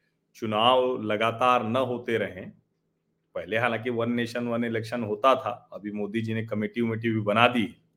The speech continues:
राष्ट्रपति जो पूर्व रहे, अ, रामनाथ कोविंद जी, उनकी अगुवाई में, वो सोच भी रही है कि जल्दी से वन नेशन वन इलेक्शन की तरफ हम बढ़ जाएं।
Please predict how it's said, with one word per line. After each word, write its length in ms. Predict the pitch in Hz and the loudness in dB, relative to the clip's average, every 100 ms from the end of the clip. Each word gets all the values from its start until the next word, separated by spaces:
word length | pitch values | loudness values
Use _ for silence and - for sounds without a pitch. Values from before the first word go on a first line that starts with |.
| _ _ _ _ _ _ _ - | _ _ _ _ _ _ _ -6
राष्ट्रपति 920 | 110 107 - 101 104 110 107 107 - - | 0 0 -2 -6 -4 0 0 -2 -10 -16
जो 60 | 95 | -14
पूर्व 320 | - 107 107 | -4 0 2
रहे, 320 | 98 104 104 - - _ _ - | 4 2 0 -2 -10 _ _ -20
अ, 400 | 85 80 - _ _ - | -16 -16 -18 _ _ 0
रामनाथ 400 | 107 113 110 113 | 2 2 0 0
कोविंद 300 | 110 123 123 | 2 2 2
जी, 160 | 110 104 | 2 0
उनकी 320 | 107 107 117 | -2 2 4
अगुवाई 360 | 107 107 104 | 4 6 6
में, 240 | 104 85 - _ _ _ _ _ _ _ _ _ _ _ - | 4 -2 -12 _ _ _ _ _ _ _ _ _ _ _ 6
वो 140 | 143 | 6
सोच 420 | 143 - 196 202 | 6 10 10 12
भी 140 | 196 196 | 10 12
रही 220 | 190 190 | 12 12
है 120 | 180 | 12
कि 120 | 175 | 10
जल्दी 320 | 151 156 165 | 6 6 6
से 140 | 170 170 | 4 4
वन 240 | 143 156 | 6 6
नेशन 400 | 156 151 151 151 | 6 2 2 2
वन 240 | 139 147 147 | 4 2 4
इलेक्शन 420 | 139 135 147 143 | 2 2 -2 -2
की 120 | 139 | -4
तरफ 340 | 139 135 131 | 2 2 2
हम 120 | 135 120 | 0 4
बढ़ 140 | 120 | 6
जाएं। 300 | 107 95 85 | 6 0 -2